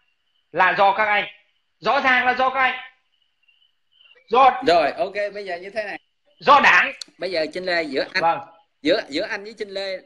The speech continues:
Speaker 2: đang còn vướng mắc cái vấn đề này, đúng
Speaker 1: Vâng,
Speaker 2: không?
Speaker 1: đúng.
Speaker 2: Bây giờ như thế này đi, ở dưới đây có anh Vương Hùng. À, Trinh Lê tạm thời xuống diễn đàn một chút xíu, anh gọi Dương, anh Vương Hùng lên, ảnh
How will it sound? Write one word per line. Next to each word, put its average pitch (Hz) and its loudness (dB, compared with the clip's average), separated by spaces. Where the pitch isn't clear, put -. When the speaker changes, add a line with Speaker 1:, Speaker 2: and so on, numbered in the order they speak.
Speaker 2:
đang 185 -12
còn 151 -18
vướng 220 -18
mắc 254 -20
cái 233 -20
vấn 226 -20
đề 160 -6
này, 147 -12
đúng 143 -14
Speaker 1:
Vâng, 175 4
Speaker 2:
không? - -14
Speaker 1:
đúng. 147 -12
Speaker 2:
Bây 190 -12
giờ 175 -6
như 175 -14
thế 208 -10
này 170 -12
đi, 175 -14
ở 170 -12
dưới 226 -12
đây 196 -10
có 202 -18
anh 190 -16
Vương 185 -18
Hùng. 151 -14
À, 139 -16
Trinh 190 -16
Lê 180 -14
tạm 156 -18
thời 147 -14
xuống 214 -20
diễn 202 -18
đàn 147 -12
một 143 -16
chút 196 -14
xíu, 214 -6
anh 175 -16
gọi 151 -12
Dương, 185 -18
anh 175 -14
Vương 180 -16
Hùng 156 -8
lên, 175 -8
ảnh 151 -18